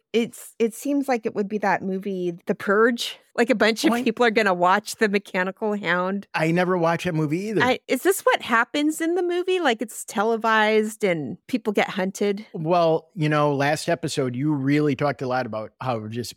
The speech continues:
Speaker 2: this whole society is just reality T V based. And yeah, this is, this would be, you know, if everyone got so worked up with the O J Simpson slow, slow speed chase, can you imagine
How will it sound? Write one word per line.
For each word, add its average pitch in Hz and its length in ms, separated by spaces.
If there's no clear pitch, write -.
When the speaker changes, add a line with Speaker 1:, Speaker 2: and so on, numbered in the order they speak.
Speaker 2:
this - 200
whole 127 180
society 101 640
is 87 120
just - 300
reality 90 540
T 87 220
V 92 180
based. - 500
And 95 420
yeah, 123 340
this 160 380
is, 135 400
this 156 420
would 175 320
be, 151 200
you 196 80
know, 226 120
if 190 120
everyone 240 440
got 160 180
so 180 220
worked 156 360
up 135 220
with 110 140
the 120 140
O 135 160
J 123 300
Simpson 120 540
slow, 127 600
slow 139 340
speed 135 400
chase, 139 460
can 185 420
you 143 260
imagine 135 1000